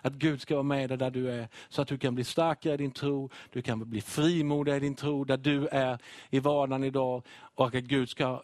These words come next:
hålla di-, hålla om dig för din framtid. Är du med? Därför att ibland så gör vi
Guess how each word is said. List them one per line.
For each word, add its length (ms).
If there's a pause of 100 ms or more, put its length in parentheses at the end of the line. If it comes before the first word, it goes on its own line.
(120)
hålla 460
di-, 160 (600)
hålla 320
om 160
dig 300 (120)
för 140
din 140
framtid. 560 (1200)
Är 100
du 60
med? 240 (1080)
Därför 220
att 80
ibland 500 (800)
så 120
gör 200
vi 320